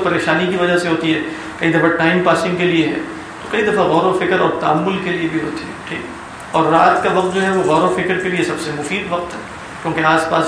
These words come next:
شور و غوغا نہیں ہے اور ڈسٹریکشنز نہیں ہیں، ٹھیک، تنہائی ہے۔ تو فلما جن علیہ اللیل رأى كوكبا قال هذا ربی،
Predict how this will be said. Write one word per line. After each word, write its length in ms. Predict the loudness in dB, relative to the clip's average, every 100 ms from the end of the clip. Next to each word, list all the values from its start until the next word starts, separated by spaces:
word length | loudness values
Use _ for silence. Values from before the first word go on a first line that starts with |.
| 0
شور 120 | 2
و 60 | 2
غوغا 320 | 2 2 2 0
نہیں 180 | 0 -2
ہے 160 | -2 -4 -8 -12 -12 -14 -6
اور 760 | 0 4 4 4 2 -2 -4 -6 -8 -8 -8 -10 -4
ڈسٹریکشنز 800 | -2 0 0 0 0 0 0 0
نہیں 140 | 0 0
ہیں، 200 | -2 -6 -10 -6
ٹھیک، 160 | -6 -6 -10 -12 -14 -8 -2
تنہائی 360 | 0 2 4
ہے۔ 160 | 2 0 -6 -10 -12 -12 -12 -4
تو 60 | -2
فلما 500 | 2 4 4 4 4
جن 380 | 4 2 2 2
علیہ 520 | 4 4 2 2 0
اللیل 380 | 2 2 2 2
رأى 520 | 4 4 4 2 2
كوكبا 440 | 0 2 2 2 0 0 4
قال 300 | 4 6 6
هذا 580 | 4 4 4 6 4
ربی، 760 | 4 4 2 0 0 0 -2